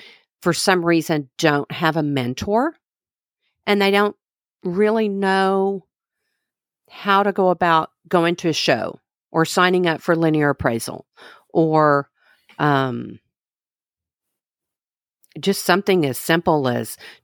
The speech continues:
"Do I need a tattoo? How do I fill out a, a health certificate? My vet wants to put a tag in my goat's ear." Those are the kind of things that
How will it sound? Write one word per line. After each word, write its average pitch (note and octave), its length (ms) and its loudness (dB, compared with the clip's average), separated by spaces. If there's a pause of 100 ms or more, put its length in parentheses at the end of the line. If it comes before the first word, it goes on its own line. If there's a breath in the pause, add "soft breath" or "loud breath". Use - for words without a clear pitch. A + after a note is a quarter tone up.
(100)
"Do D#3 300 0
I E3 260 2
need D3+ 720 0 (840)
a D3+ 80 -2
tattoo? D3 540 -2 (580)
How F#3 260 2
do F#3+ 180 -2
I D3+ 340 0
fill D3+ 380 -2
out C#3 340 0 (140)
a, B2 260 -2 (220)
a D3 60 -2
health C#3+ 260 -2
certificate? A#2+ 640 -8 (880)
My D3 300 0
vet D#3+ 300 0
wants D3+ 220 -2
to - 60 -8
put D3 140 -2
a C3 60 -8
tag C3 360 -2
in A#2+ 120 -6
my A#2 140 -8
goat's A#2+ 340 -10
ear." - 280 -14 (520 soft breath)
Those F3 440 0
are B3+ 40 -2
the F#3 100 -2
kind D#3+ 240 -2
of D3+ 100 0
things C3 520 -2
that B2 480 -6